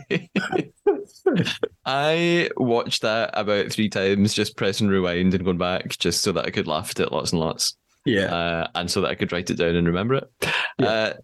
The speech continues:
Speaker 1: that, yeah, this group, this group's struggling. Uh, they're, they're out of breath quite quickly. Um, Angus just seems quite clueless. He's kind of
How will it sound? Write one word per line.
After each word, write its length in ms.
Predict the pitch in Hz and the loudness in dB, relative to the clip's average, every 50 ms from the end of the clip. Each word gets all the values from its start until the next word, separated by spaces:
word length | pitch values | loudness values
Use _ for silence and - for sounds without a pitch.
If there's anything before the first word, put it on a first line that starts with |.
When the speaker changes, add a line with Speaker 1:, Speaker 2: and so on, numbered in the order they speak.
| _ - | _ -2
Speaker 1:
that, 240 | 127 147 151 131 127 | 0 0 0 0 0
yeah, 140 | 127 120 | 0 2
this 180 | 123 147 165 190 | 2 2 0 0
group, 280 | 185 165 147 131 123 - - | 0 2 0 0 0 -2 -2
this 220 | 120 143 147 - | 0 0 0 2
group's 240 | - 127 110 98 - | 0 -2 0 0 -2
struggling. 640 | - - 98 90 87 90 92 92 92 98 98 - - | -2 -2 0 0 2 2 2 4 2 2 0 0 -4
Uh, 440 | - 87 90 90 90 90 92 92 85 65 | -2 -2 0 0 2 2 0 0 0 -2
they're, 280 | 69 - 156 151 131 - - - | -2 0 2 2 2 0 -2 -2
they're 200 | 95 120 110 107 | 0 2 2 2
out 100 | 90 78 110 | 2 2 0
of 120 | 113 117 | 0 0
breath 320 | - 95 92 98 101 - | 0 0 0 0 0 -2
quite 220 | - - 104 - - | -2 -4 -4 -4 -4
quickly. 760 | - - - - - 120 107 107 107 104 104 101 98 101 - - - - - - - | -6 -6 -6 -6 -2 0 2 4 4 4 4 2 0 -2 -4 -12 -18 -18 -14 -10 -4
Um, 580 | 90 92 95 95 95 95 95 98 98 98 - - - - - | -2 -2 0 0 0 2 4 4 4 4 2 0 -6 -6 -4
Angus 600 | 101 104 104 107 101 110 110 110 - - - - | -2 -2 0 0 0 2 0 0 0 0 -2 -2
just 340 | - - 107 107 113 - - | -2 -2 -2 -2 0 -2 0
seems 320 | - 135 127 131 139 139 | 0 0 2 2 0 0
quite 220 | - - 151 139 - | 0 -4 -6 -4 -4
clueless. 680 | - - 143 147 151 156 160 160 160 160 - - - | -2 0 2 2 4 4 4 2 2 2 0 -2 0
He's 180 | - 139 131 139 | 0 0 -2 -2
kind 380 | - - - 107 120 127 127 123 | -4 -4 -2 -2 0 0 0 0
of 180 | 135 131 135 | -2 -2 -4